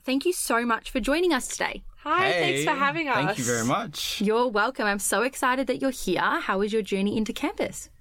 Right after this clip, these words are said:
Speaker 3: Great.
Speaker 2: Pretty good, pretty good. We just
Speaker 3: Great.
Speaker 2: finished a mod shift this morning, so we're already here, we're already warmed up, we're ready to go.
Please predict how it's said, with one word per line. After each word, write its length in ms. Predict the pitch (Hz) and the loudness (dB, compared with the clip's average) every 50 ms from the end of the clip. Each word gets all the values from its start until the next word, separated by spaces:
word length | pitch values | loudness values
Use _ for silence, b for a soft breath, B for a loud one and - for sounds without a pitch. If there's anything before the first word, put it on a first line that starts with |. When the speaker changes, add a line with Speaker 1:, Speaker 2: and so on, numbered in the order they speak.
| - - - | -20 -20 -18
Speaker 3:
Great. 200 | - - - - | -10 -4 -4 -2
Speaker 2:
Pretty 140 | - - 85 | -2 -2 -2
good, 320 | - 254 262 - - - | 0 0 0 -2 -4 -6
pretty 260 | - - 427 453 427 415 | -2 0 2 2 2 0
good. 540 | - - 226 220 214 208 208 214 233 285 320 | 0 -2 0 2 2 4 2 2 2 0 0
We 100 | 311 285 | -2 -2
just 180 | 262 294 294 - | 0 0 -2 -2
Speaker 3:
Great. 80 | - 294 | -2 -2
Speaker 2:
finished 220 | 294 294 - - | -2 -4 -2 -4
a 60 | 269 | -4
mod 280 | 240 233 220 214 214 220 | -2 0 0 -2 0 -2
shift 420 | - - - - 226 220 220 - | -4 -4 0 0 0 0 -2 -4
this 220 | - 220 214 - - | -4 -4 -4 -4 -2
morning, 380 | 208 196 190 190 196 214 233 | -2 0 0 0 0 -2 -2
so 440 | - - - 214 208 208 202 202 208 214 | -4 -2 0 2 2 2 2 0 0 0
we're 80 | 254 262 | 0 0
already 160 | 247 240 220 | 2 0 0
here, 320 | 214 - 311 320 330 320 | 0 0 2 2 4 2
we're 80 | 302 277 | 2 2
already 140 | 240 220 214 | 0 0 0
warmed 320 | 202 190 196 196 196 202 | 0 0 -2 -4 0 0
up, 220 | 311 311 - - - | 2 2 2 0 -2
we're 60 | 226 | -4
ready 200 | 214 214 202 180 | -2 -2 -2 -2
to 80 | 185 | -6
go. 580 | 185 - - 285 294 294 294 294 294 294 294 285 | -8 -2 0 0 2 2 2 2 2 2 0 -2